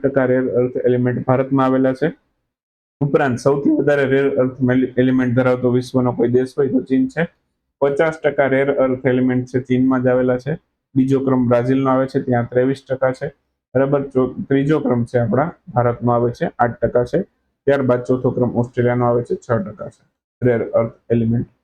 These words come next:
બરાબર? કે જે બહુ જ દુર્લભ છે બીજી જગ્યાએ મળવા, એવા એલિમેન્ટને કહેવાય રેર અર્થ એલિમેન્ટ. બરાબર? ગ્લોબલ ક્લીન એનર્જી રેન્કિંગ બે હજાર પચીસમાં પ્રથમ સ્થાન ઉપર કયો દેશ છે?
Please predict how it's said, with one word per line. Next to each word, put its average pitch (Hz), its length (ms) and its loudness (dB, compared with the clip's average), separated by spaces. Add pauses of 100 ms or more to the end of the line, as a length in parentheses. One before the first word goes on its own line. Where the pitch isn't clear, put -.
બરાબર? 151 280 0 (600)
કે 113 60 0
જે 135 380 0 (140)
બહુ 139 240 2
જ 151 40 -4
દુર્લભ 143 460 2
છે 151 220 -2
બીજી 131 320 0
જગ્યાએ 127 320 2
મળવા, 123 480 2
એવા 131 300 2
એલિમેન્ટને 120 640 -2
કહેવાય 120 380 0 (280)
રેર 120 380 0
અર્થ 113 160 -2 (140)
એલિમેન્ટ. 113 340 -2 (320)
બરાબર? 160 300 0 (1120)
ગ્લોબલ 165 420 2
ક્લીન 165 260 0
એનર્જી 143 500 0
રેન્કિંગ 127 460 0
બે 120 120 2
હજાર 120 200 -2
પચીસમાં 123 560 -4 (440)
પ્રથમ 135 320 0
સ્થાન 135 340 -2
ઉપર 127 160 -2
કયો 127 200 2
દેશ 127 160 0
છે? 170 220 -6